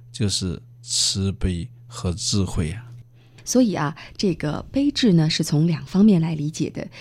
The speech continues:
Speaker 2: 就是慈悲和智慧。慈悲，什么叫做慈悲呢？怎么样做到一颗拥有慈悲心呢？智慧，什么叫智慧呢？智慧又从何而来呢？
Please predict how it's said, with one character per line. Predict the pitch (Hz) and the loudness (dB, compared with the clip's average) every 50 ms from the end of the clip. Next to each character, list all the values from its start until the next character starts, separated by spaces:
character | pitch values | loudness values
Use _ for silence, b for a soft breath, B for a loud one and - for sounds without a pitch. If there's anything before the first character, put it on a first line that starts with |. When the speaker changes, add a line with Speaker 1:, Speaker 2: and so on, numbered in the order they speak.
| B B | B B
Speaker 2:
就 | - - 147 | -4 -2 -2
是 | 147 - - - - - | -2 -2 -6 -8 -8 -10
慈 | - - - - 160 | -10 -4 -2 -2 0
悲 | - 226 240 254 262 269 - - | 2 2 2 2 0 -2 -4 -10
和 | - - - 147 143 147 208 - - | -12 -8 -6 -4 -4 -4 -6 -8 -8
智 | - - - 247 165 151 | 0 4 4 6 4 4
慧。 | - - 147 120 - B B B B B B B B B - | 0 -4 -6 -6 -8 B B B B B B B B B -14
慈 | - - 269 294 | -4 0 2 4
悲， | - 359 359 370 370 349 - - | 4 4 4 4 2 0 -4 -8
什 | - - - 175 | -6 -2 2 4
么 | 247 320 | 4 6
叫 | 330 302 220 | 6 6 6
做 | 185 165 | 6 4
慈 | 165 - - - 135 | 2 0 -4 -6 -6
悲 | 127 143 139 139 143 | -4 -4 -2 -2 -2
呢？ | 143 135 - 156 - - - | -2 -2 -4 -6 -12 -16 -12
怎 | - - 139 | -8 -6 -4
么 | 135 143 | -2 2
样 | 170 208 214 190 | 4 6 6 6
做 | 190 - 165 | 6 6 4
到 | 156 160 139 | 2 2 -2
一 | 156 156 | -4 -6
颗 | - - 160 156 151 - | -6 -2 -2 -2 -2 -2
拥 | - 160 160 160 | 0 2 2 2
有 | 139 - | 2 0
慈 | - - - - | -4 -8 -8 -4
悲 | - 147 147 | -2 0 0
心 | 160 - - - 196 196 190 | 0 0 2 4 4 6 6
呢？ | 165 143 B B B B B B B B - | 4 2 B B B B B B B B -4
智 | - - 381 370 311 | 2 6 8 8 8
慧， | 262 240 220 185 165 160 - - - - - - - | 8 6 4 2 2 0 -4 -10 -18 -20 -20 -18 -14
什 | - - - 151 | -8 0 2 4
么 | 156 | 4
叫 | 160 175 147 147 | 4 4 2 0
智 | - - 160 143 | 0 0 0 0
慧 | 147 - 135 139 | 0 -2 -6 -6
呢？ | - - - - | -6 -8 -8 -4
智 | - - 311 277 | 2 4 6 6
慧 | - 269 254 | 8 8 8
又 | 240 220 | 6 6
从 | - - 208 220 | 4 2 2 2
何 | - 240 233 | 2 0 0
而 | - 180 214 | 0 0 -2
来 | 226 190 156 131 147 165 | -2 -2 -4 -2 2 2
呢？ | 208 254 269 277 | 4 4 4 2